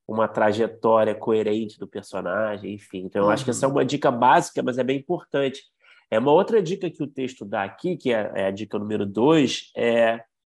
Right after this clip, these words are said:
Speaker 1: é uma dica também simples, mas eu acho que ela é, ela, ela é bem poderosa, assim, né? Que é escreva sobre o que te assusta, né? Que, na verdade, nada mais é do que escreva sobre o que é,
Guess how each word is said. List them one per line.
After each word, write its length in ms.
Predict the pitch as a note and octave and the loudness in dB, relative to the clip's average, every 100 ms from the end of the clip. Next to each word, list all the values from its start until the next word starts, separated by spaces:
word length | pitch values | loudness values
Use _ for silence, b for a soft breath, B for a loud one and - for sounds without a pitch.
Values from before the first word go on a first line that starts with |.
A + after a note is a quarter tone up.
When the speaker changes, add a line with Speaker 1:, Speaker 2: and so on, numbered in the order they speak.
| _ | _
Speaker 1:
é 60 | - | 2
uma 160 | C4 | 4
dica 240 | F3 G3+ G#3 | 4 0 0
também 340 | G3+ G3 A3 | 0 0 0
simples, 640 | G#3+ - A3+ B3 C4+ D3 C#3+ | -2 -6 -4 -6 -4 -4 -2
mas 140 | D3+ | -2
eu 60 | E3 | -2
acho 160 | E3 - | -4 -4
que 60 | |
ela 120 | F3 | -4
é, 220 | D#3+ D3 C#3 | -2 -4 -4
ela, 260 | D3 D3 C#3+ | -2 -4 -4
ela 140 | C#3 | -4
é 60 | C3+ | -4
bem 200 | D3+ D#3+ | -4 -8
poderosa, 720 | - E3+ E3+ D3+ C3+ A#2+ G#2+ | -8 -4 -2 2 2 0 -2
assim, 300 | G2+ - G2+ | -12 -14 -10
né? 100 | G2+ | -8
Que 320 | G2+ - B2 B2 | -10 -2 2 4
é 100 | C3 | 4
escreva 540 | B2+ - D3 D#3+ E3+ | 0 0 2 4 2
sobre 260 | E3 D#3+ D3 | 0 -2 -2
o 60 | C#3+ | -6
que 120 | C#3+ | -6
te 120 | - | -4
assusta, 720 | D3 - - B2 A2 - - | -4 -4 -4 -2 -2 -6 -4
né? 220 | G#2+ A#2 A#2+ _ B B B | -2 -2 -4 _ B B B
Que, 100 | - | 0
na 120 | G#4+ G#4 | 4 8
verdade, 500 | E4+ G#3 G3+ G3 G#3 | 8 10 10 8 6
nada 220 | G3 G#3 | 6 4
mais 220 | G3+ F#3 | 4 4
é 80 | F3+ | 4
do 120 | F3+ | 2
que 100 | F3+ F3+ | 2 0
escreva 920 | E3 - D#3+ E3+ D#3+ E3+ D#3+ C#3 B2+ | 0 -4 -2 0 0 0 0 0 -2
sobre 460 | - - C#3 C3+ C#3 | -4 -4 -4 -2 -6
o 100 | C3 | -6
que 160 | - | -4
é, 240 | C3 C3+ | -2 -2